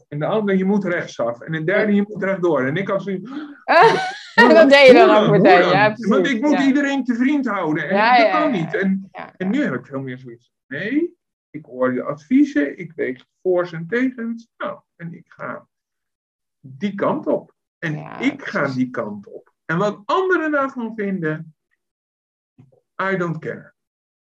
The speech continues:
Speaker 2: Precies. Nou, mooi. Dat heb je echt, ja, mooi gezegd. En je hebt ook daarmee aangetoond dat je veel bewuster, door de sessies,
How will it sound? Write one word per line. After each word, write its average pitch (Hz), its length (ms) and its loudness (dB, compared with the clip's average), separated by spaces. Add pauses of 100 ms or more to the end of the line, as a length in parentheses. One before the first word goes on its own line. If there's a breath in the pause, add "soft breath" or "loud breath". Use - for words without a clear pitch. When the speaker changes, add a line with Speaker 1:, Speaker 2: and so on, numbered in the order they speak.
Speaker 2:
Precies. 160 680 -6 (540)
Nou, 156 300 -8
mooi. 185 460 -2 (180 soft breath)
Dat 208 160 -2
heb 226 160 0
je 220 220 -2
echt, - 480 -4 (640)
ja, 190 260 -6
mooi 220 260 0
gezegd. 233 440 -4
En 233 220 -2
je 226 80 0
hebt 214 400 -4
ook 202 400 -4
daarmee 190 680 -6
aangetoond 233 640 -4
dat 196 220 0
je 180 280 -2 (260)
veel 226 480 0
bewuster, 277 1000 -4
door 208 240 -2
de 185 60 -8
sessies, 320 720 -4